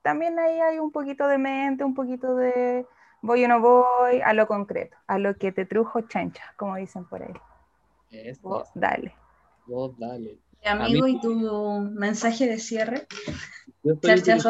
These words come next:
Speaker 3: astral?
Speaker 2: el tarot de Ostara, que
Speaker 1: Ah,
Speaker 2: es
Speaker 1: me encanta.
Speaker 2: precioso. Si quieren verlo, pueden ir a mi perfil, obvio. <laughs> Y me salió la
Speaker 3: Obvio.
Speaker 2: carta de la fuerza. Entonces, siento que sí, es muy similar, como que la fuerza está en tu interior,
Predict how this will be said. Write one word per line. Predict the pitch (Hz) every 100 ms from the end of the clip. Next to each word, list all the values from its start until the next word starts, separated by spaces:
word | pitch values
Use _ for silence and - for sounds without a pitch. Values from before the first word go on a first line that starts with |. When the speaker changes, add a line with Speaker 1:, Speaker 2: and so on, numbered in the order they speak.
| 226
Speaker 3:
astral? | 220 220 302 - _ _ _
Speaker 2:
el | 139 139
tarot | 139 143 151
de | 151
Ostara, | 147 - 147 147 135 165 220 _ _ 427
que | -
Speaker 1:
Ah, | -
Speaker 2:
es | - _ _ 339
Speaker 1:
me | 330
encanta. | 302 - - _ -
Speaker 2:
precioso. | 240 117 _ 123 120 156 -
Si | 127
quieren | 123 127 123
verlo, | 123 131
pueden | 131 123
ir | 120
a |
mi | 120
perfil, | 123 120 _ 120 117
obvio. | 113 120 151
<laughs> | - 143 - - - _ _ _ 156
Y | 165
me | 208
salió | 196 151
la | 151
Speaker 3:
Obvio. | 180
Speaker 2:
carta | 220 151
de |
la | 135 - -
fuerza. | 117 - - - - _ _ _ _ _ _ _ _ _ _ _ _ _
Entonces, | 123 127 135 147 151 147 147
siento | 156 156 170
que | 165 160
sí, | 175 175 180 175
es | 143
muy | 151 156
similar, | 156 156 147 143 160
como | 180 147 139 131
que | 135 131 120 _ -
la | 131
fuerza | - 175 -
está | 220 180
en | 165
tu | 156
interior, | 160 147 127 113 107